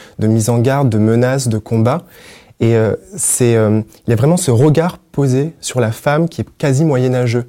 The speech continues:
En fait, c'est comme une chasse aux sorcières ou une chasse tout court. On veut faire taire ces femmes, on veut s'en débarrasser, c'est ce qui va se passer. Est-ce que vous aussi, vous, vous posez le même regard sur ce, ces relations entre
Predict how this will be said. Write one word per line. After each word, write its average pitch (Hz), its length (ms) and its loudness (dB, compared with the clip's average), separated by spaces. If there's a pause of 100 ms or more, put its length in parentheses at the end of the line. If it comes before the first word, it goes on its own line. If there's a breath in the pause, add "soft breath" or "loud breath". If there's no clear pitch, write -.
(160 soft breath)
En 107 80 -12
fait, - 120 -8
c'est - 80 -10
comme 143 160 -2
une 131 120 -2
chasse - 280 -6
aux - 40 -4
sorcières 147 440 -4
ou 127 40 0
une 113 80 0
chasse - 200 -8
tout 123 140 -6
court. 143 240 -4
On 113 60 -4
veut 107 120 -4
faire 110 240 -8
taire 156 240 -4
ces 120 140 -8
femmes, 139 240 -4
on 113 60 -2
veut 113 100 -4
s'en 110 140 -6
débarrasser, 110 640 -2
c'est - 100 -12
ce - 60 -16
qui - 120 -8
va 202 120 -4
se - 100 -12
passer. - 340 -6 (420 loud breath)
Est-ce 110 120 -10
que 139 100 -2 (140)
vous 120 160 0
aussi, 156 360 -2 (460 loud breath)
vous, 113 480 -2 (260)
vous 117 240 -6 (180)
posez 135 340 2
le 117 120 0
même 127 200 0
regard 123 340 0
sur - 200 -8
ce, - 300 -6
ces - 140 -2
relations 139 560 0
entre 113 320 -2